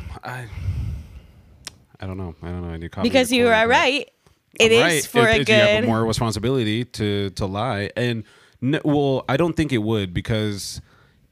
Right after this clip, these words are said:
Speaker 1: in the, you're, you're, you're, you're essentially saving a life at that point.
Speaker 2: <laughs>
Speaker 1: And I think that's what God would
Speaker 2: That's
Speaker 1: want.
Speaker 2: crazy.
Speaker 1: <laughs> So I don't think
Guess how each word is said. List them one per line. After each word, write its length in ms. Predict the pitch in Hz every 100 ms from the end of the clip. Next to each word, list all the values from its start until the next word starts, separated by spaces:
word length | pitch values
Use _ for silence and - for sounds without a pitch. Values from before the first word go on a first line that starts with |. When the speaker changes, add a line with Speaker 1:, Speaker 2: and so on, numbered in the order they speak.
| _
Speaker 1:
in 220 | 139 139
the, 440 | 123 117 113 110 - _
you're, 140 | 120 120
you're, 320 | 120 113 110
you're, 480 | 113 110 107 104 98
you're 200 | 117 107
essentially 360 | 143 165 110
saving 480 | 95 - 110 110 101
a 60 | 87
life 260 | 85 90
at 80 | 82
that 180 | 78 -
point. 280 | 87 76 -
Speaker 2:
<laughs> 360 | - - - 392
Speaker 1:
And 560 | 104 104 101 101 95 - _ - _ -
I 60 |
think 180 | 113 98
that's 180 | 82 80
what 120 | -
God 200 | 78 80
would 80 | -
Speaker 2:
That's 120 | 262 185
Speaker 1:
want. 40 | 180
Speaker 2:
crazy. 640 | 285 294 - 403 233 233
Speaker 1:
<laughs> 20 |
So 200 | - 175 - - -
I 80 |
don't 180 | 120 120
think 260 | 113 107